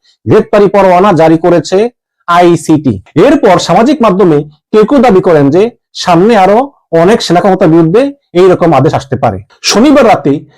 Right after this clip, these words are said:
নিজের ভেরিফাইড Facebook প্রোফাইলে দেওয়া এক পোস্টে সামাজিক মাধ্যমে চাউর হওয়া সেই খবরকে সম্পূর্ণ ভিত্তিহীন গুজব বলে আখ্যা দিয়েছেন প্রেস সচিব শফিকুল আলম। তিনি বলেছেন যে আইসিটির প্রধান প্রসিকিউটর কার্যালয় থেকে আমার জানানো হয়েছে যে এই মুহূর্তে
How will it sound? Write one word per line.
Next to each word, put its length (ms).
নিজের 320
ভেরিফাইড 440
Facebook 260
প্রোফাইলে 280
দেওয়া 180
এক 160
পোস্টে 320
সামাজিক 460
মাধ্যমে 300
চাউর 300
হওয়া 180
সেই 120
খবরকে 380
সম্পূর্ণ 360
ভিত্তিহীন 360
গুজব 320
বলে 180
আখ্যা 180
দিয়েছেন 320
প্রেস 160
সচিব 220
শফিকুল 340
আলম। 220
তিনি 160
বলেছেন 320
যে 120
আইসিটির 520
প্রধান 340
প্রসিকিউটর 520
কার্যালয় 320
থেকে 160
আমার 260
জানানো 220
হয়েছে 260
যে 140
এই 200
মুহূর্তে 360